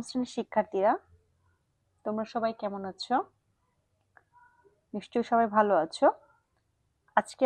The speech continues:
আমরা অঙ্ক করব অনুশীলনী চার পয়েন্ট চার বীজগণিত এর উনিশ নম্বর। দেখো, আমি অঙ্কটা এখানে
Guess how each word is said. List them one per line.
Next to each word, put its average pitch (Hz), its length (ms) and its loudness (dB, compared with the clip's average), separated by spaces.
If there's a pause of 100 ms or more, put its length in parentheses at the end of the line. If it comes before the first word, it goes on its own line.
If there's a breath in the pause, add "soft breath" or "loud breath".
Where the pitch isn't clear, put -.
আমরা 240 220 6 (180)
অঙ্ক 196 180 4 (140)
করব - 240 0 (840)
অনুশীলনী 240 600 0 (240)
চার 190 160 12 (120)
পয়েন্ট 196 420 2 (420)
চার 170 220 10 (560)
বীজগণিত 170 640 -2 (1700)
এর 170 240 0 (1000)
উনিশ 202 300 -4 (260)
নম্বর। - 280 -4 (2000)
দেখো, 196 340 4
আমি 240 120 2 (100)
অঙ্কটা 220 420 0
এখানে 196 280 -2